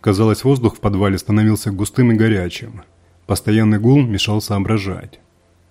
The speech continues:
И вдруг с места, где лежала без сознания Вика, раздался победный клич.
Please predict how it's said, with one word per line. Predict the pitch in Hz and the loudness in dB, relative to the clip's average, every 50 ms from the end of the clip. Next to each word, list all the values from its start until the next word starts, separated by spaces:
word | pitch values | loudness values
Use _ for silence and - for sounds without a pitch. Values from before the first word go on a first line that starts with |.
| _ _ _ - | _ _ _ -6
И | - 110 | -4 0
вдруг | 107 113 120 117 - | 2 2 2 2 2
с | - | 2
места, | - 151 151 143 - 110 | 2 2 2 2 0 -2
где | 92 98 98 104 | -2 2 4 4
лежала | 101 104 98 104 101 98 98 | 4 4 2 2 0 0 0
без | 98 98 - | -2 -2 -2
сознания | - 110 92 101 104 101 101 104 107 | -2 -4 -2 0 0 0 0 0 0
Вика, | 104 98 95 - - 101 101 - - - | 0 0 -2 -4 -4 -10 -10 -10 -14 -10
раздался | - 104 104 92 101 127 131 - - | -4 -4 -2 0 2 0 0 0 -2
победный | - - 101 95 104 104 98 110 107 | -2 -2 -2 0 0 -2 0 -2 -4
клич. | - - 107 92 90 92 - - - | -2 -4 -4 -6 -6 -8 -12 -16 -20